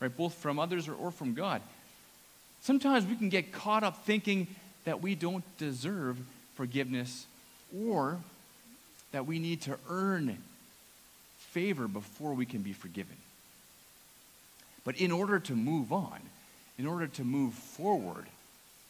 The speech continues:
in order to serve God, forgiveness is key. So Doctor Carl Menninger, he, a well-known psychiatrist, he was once talking about how heavy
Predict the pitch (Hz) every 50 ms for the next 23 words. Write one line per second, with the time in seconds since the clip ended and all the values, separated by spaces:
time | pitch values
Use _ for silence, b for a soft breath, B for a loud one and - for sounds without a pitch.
0 | - - - - - - - - - - - 139 156 202 220 202 165 - 127 123
1 | 107 - - - - - - - - - - 202 262 233 156 104 92 101 107 143
2 | 196 165 113 101 101 117 151 165 - - - - - - - - - - - -
3 | - - - - - - - - - - - - - - - - 117 110 151 226
4 | 226 139 110 101 - - 92 87 - - - - 202 208 - - - - - -
5 | - - - - - - - - - - - - - - - - - - - -
6 | - - - - B B B B - - 156 139 185 220 240 233 226 196 175 160
7 | 131 123 - - - - - 208 214 208 190 170 151 127 - 151 160 180 175 156
8 | 127 123 127 117 117 123 127 147 165 156 - - - - 135 139 165 180 180 170
9 | 170 175 165 156 - 151 127 - 165 160 151 151 156 147 143 - B B B B
10 | B B - 254 277 254 208 202 220 208 - - - 208 220 220 208 202 196 180
11 | 165 151 170 170 165 165 B B B B B B B - - 165 156 143 - 165
12 | 185 196 175 190 180 170 131 123